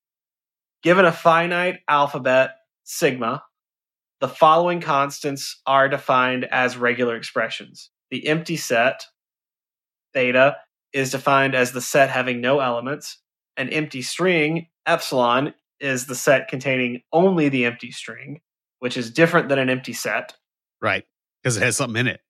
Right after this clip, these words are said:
Speaker 2: It's something that doesn't have anything in it.
Speaker 1: No.
Speaker 2: <laughs>
Speaker 1: So an empty set is saying, "This array equals null."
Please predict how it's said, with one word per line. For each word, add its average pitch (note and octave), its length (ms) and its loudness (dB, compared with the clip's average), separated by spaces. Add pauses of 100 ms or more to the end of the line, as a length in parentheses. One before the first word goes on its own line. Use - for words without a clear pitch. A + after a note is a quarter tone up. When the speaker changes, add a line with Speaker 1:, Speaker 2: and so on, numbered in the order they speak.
(480)
Speaker 2:
It's A#2 140 -4
something B2+ 400 0
that A2+ 120 -4
doesn't A2+ 360 -2
have A#2 280 -2
anything G2+ 340 -4
in F2 100 -6
it. A#2+ 220 0 (200)
Speaker 1:
No. A#2+ 260 2 (340)
Speaker 2:
<laughs> - 80 -4 (560)
Speaker 1:
So F3+ 140 6
an E3 80 4
empty A3+ 400 0
set - 640 2 (160)
is E3 200 -2
saying, D3 720 4 (600)
"This E3 180 2
array D#3 460 6
equals D3 580 -2
null." C3 560 2